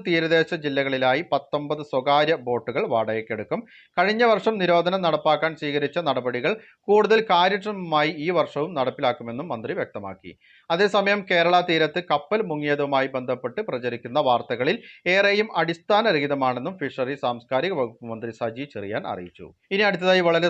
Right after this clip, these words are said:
സന്തോഷകരമായിട്ടുള്ള മറ്റൊരു അറിയിപ്പാണ്. അതായത് ഈ ഒരു ജൂൺ മാസത്തെ വൈദ്യുതി ബില്ലിൽ നിങ്ങൾക്ക് കുറവ് ലഭിക്കും. അതായത് സംസ്ഥാനത്ത്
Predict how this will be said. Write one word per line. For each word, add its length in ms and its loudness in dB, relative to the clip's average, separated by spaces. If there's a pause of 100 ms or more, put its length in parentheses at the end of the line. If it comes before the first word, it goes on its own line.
സന്തോഷകരമായിട്ടുള്ള 840 0 (100)
മറ്റൊരു 400 -4
അറിയിപ്പാണ്. 440 -4 (100)
അതായത് 260 0
ഈ 220 -6
ഒരു 80 0 (120)
ജൂൺ 180 2 (120)
മാസത്തെ 360 0 (120)
വൈദ്യുതി 380 0
ബില്ലിൽ 360 -6
നിങ്ങൾക്ക് 420 -6 (120)
കുറവ് 360 0 (160)
ലഭിക്കും. 340 -14 (540)
അതായത് 300 2
സംസ്ഥാനത്ത് 600 0